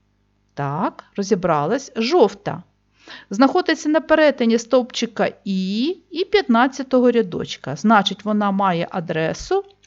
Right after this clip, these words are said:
І п'ятнадцять. Ця комірка знаходиться на перетині стовпчика H і одинадцятого рядочка. Значить, адреса H одинадцять.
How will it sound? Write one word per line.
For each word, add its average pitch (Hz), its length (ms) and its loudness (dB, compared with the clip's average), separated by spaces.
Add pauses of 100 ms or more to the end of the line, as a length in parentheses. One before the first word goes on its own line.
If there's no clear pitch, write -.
І 208 580 0 (440)
п'ятнадцять. - 1000 -6 (1600)
Ця 302 220 2
комірка 330 540 2
знаходиться 294 600 0
на 285 120 4
перетині 269 640 0
стовпчика 220 840 -2
H 190 600 0 (160)
і 381 120 0
одинадцятого 240 1000 2
рядочка. 185 760 -2
Значить, 190 600 -2
адреса 196 680 -2 (580)
H 185 680 -2 (340)
одинадцять. 165 880 -4